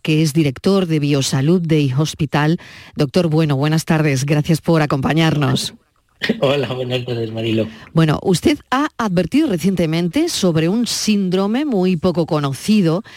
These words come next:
Speaker 1: el síndrome aerotóxico en aviones, que está provocado al respirar productos tóxicos y que pueden provocar enfermedades a corto y medio plazo. Exactamente, ¿en qué consiste el síndrome y su investigación?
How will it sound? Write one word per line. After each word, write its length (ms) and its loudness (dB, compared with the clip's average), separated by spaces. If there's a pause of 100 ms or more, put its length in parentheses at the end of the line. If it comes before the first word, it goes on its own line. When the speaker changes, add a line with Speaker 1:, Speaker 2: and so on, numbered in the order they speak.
(260)
Speaker 1:
el 180 0
síndrome 600 0 (140)
aerotóxico 1160 0 (120)
en 180 0
aviones, 600 2 (480)
que 80 2
está 220 0
provocado 800 0 (120)
al 180 -2
respirar 440 0
productos 380 -2
tóxicos 600 -2 (400)
y 120 0
que 160 0
pueden 280 0
provocar 380 0
enfermedades 680 0
a 60 0
corto 240 -2
y 40 2
medio 240 2
plazo. 420 -4 (440)
Exactamente, 720 0
¿en 160 0
qué 220 0
consiste 880 0
el 240 0
síndrome 800 0
y 260 0
su 120 -2
investigación? 680 -2